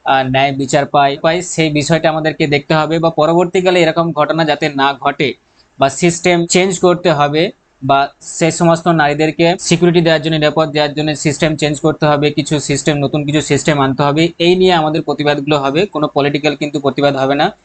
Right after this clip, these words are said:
সেই অনুযায়ী কিন্তু আমাদেরকে খেয়াল রাখতে হবে। তো সেই বিষয়ে একটা নো-, আমাদের এখানে নিউজ আমরা দেখব যে অ্যাকচুয়াল কী ব্যাপার। আজকে সাতাশ তারিখে কিন্তু আমরা নিউজে দেখতে পাচ্ছি না already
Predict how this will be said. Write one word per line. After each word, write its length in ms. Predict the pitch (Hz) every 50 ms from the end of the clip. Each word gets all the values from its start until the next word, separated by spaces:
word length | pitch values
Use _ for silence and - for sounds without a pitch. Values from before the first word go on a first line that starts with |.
| _ _ -
সেই 220 | - - 151 147
অনুযায়ী 300 | 147 147 143 147 147 147
কিন্তু 240 | 143 147 143 139 151
আমাদেরকে 340 | 143 131 131 135 135 151 151
খেয়াল 220 | - - 143 131 131
রাখতে 240 | 127 123 - - 127
হবে। 140 | 117 113 - _ _ _ _ _ _ _ _ _ -
তো 100 | 151 156
সেই 280 | 147 - 170 170 185 175
বিষয়ে 360 | 160 165 156 - 180 170 175
একটা 200 | 165 165 175 165
নো-, 260 | 151 147 151 156 - -
আমাদের 320 | 139 135 143 151 147 151
এখানে 240 | 147 - 160 151 147
নিউজ 380 | 143 139 135 143 151 156 139 151
আমরা 220 | 147 143 147 147
দেখব 280 | 135 127 135 135 127 143 160 226 - _
যে 100 | - 151
অ্যাকচুয়াল 380 | 139 127 - - - 151 143 143 - -
কী 100 | 151 143
ব্যাপার। 300 | 143 131 131 143 139 160 - - _ _ _ _ _ _ -
আজকে 260 | 123 135 127 127 147 147
সাতাশ 340 | 143 - 143 139 165 160 156 -
তারিখে 280 | 160 147 151 147 151
কিন্তু 260 | 143 147 147 143 143 147 147
আমরা 300 | 143 143 139 139 143 139 135 131 - _ _ _ _ _ _ _ -
নিউজে 420 | 135 139 147 151 160 143 160 160
দেখতে 280 | 139 135 143 143 - 170
পাচ্ছি 240 | 165 160 160 - 175
না 80 | 170 160
already 320 | 151 151 151 156 156 170